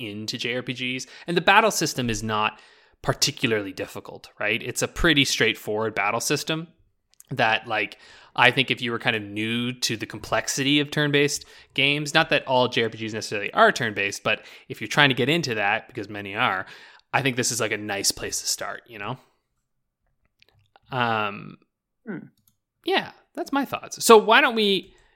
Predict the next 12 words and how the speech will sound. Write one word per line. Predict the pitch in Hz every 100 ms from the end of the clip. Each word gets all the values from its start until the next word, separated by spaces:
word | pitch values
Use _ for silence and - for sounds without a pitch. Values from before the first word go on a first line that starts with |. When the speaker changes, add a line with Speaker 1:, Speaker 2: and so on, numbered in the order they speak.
| _ 123
Speaker 1:
go | 147 151
on | 139 139 165
then | 113 104 123 131
to | - 127 113
the | 113 107
next | 107 110 151 190 - - -
category, | - 92 190 - 80 143 - - - - - -
um, | 127 120 113 110 -
which | 143 139
is | 147 143 135 - _ -
foundational | - 190 185 208 202 143 139 151 156 147
game | 120 - 110 120 117 - -